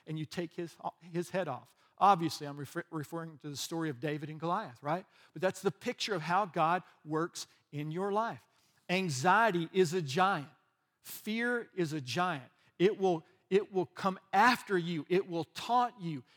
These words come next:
It will, it will put you into a cave faster than anything else. And understanding who Jesus is as you place this in and you watch him over your lifetime come through for you every single time,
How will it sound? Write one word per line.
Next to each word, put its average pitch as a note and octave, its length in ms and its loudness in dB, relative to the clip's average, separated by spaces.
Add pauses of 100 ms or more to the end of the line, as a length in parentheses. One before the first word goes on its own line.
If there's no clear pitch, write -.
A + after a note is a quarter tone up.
It G3+ 200 0
will, F#3+ 260 0
it G#3+ 120 0
will F#3 120 2
put - 380 -6
you A#3 200 -4
into G#3+ 420 -4
a F3+ 60 0
cave D#3 560 -6 (160)
faster F#3+ 420 4
than D3 180 -8
anything F#3+ 460 -8
else. C#3 140 -16 (840)
And D#3 200 -2 (120)
understanding G#3 640 0
who G3 140 -6
Jesus F3+ 420 -6
is F#3+ 200 2
as C3 120 -8
you D3 80 -12
place G#3 400 -2
this G3 240 -10
in F3 160 -12
and D3+ 140 -14
you D#3 120 -12
watch E3+ 600 2
him A3 200 -4
over G3 220 -2
your F#3+ 180 -4
lifetime E3 600 0 (380)
come F#3+ 240 -4
through F#3+ 240 -6
for E3+ 160 -10
you C#3 180 -12
every D#3+ 240 -6
single F#3+ 300 -10
time, D3 360 -6